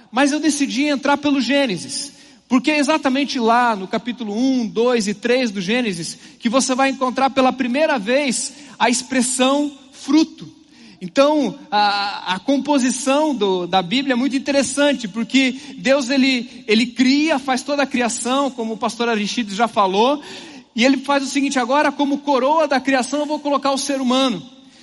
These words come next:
E ele fala assim, "Homem, Adão, você vai cuidar do meu jardim." E ele colocou então Adão ali pra cuidar do jardim. E, o jar-, e, e trabalhar não é fruto do pecado.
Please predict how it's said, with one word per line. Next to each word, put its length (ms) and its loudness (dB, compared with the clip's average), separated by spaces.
E 60 0
ele 100 4
fala 220 2
assim, 500 0
"Homem, 460 2
Adão, 540 0
você 240 -2
vai 200 0
cuidar 640 2
do 180 -2
meu 480 2
jardim." 960 0
E 80 4
ele 160 2
colocou 440 -2
então 280 0
Adão 280 2
ali 160 2
pra 200 -4
cuidar 400 0
do 100 -6
jardim. 500 -2
E, 80 4
o 60 4
jar-, 280 2
e, 300 0
e 40 4
trabalhar 800 2
não 180 -4
é 60 0
fruto 400 -2
do 100 -4
pecado. 600 0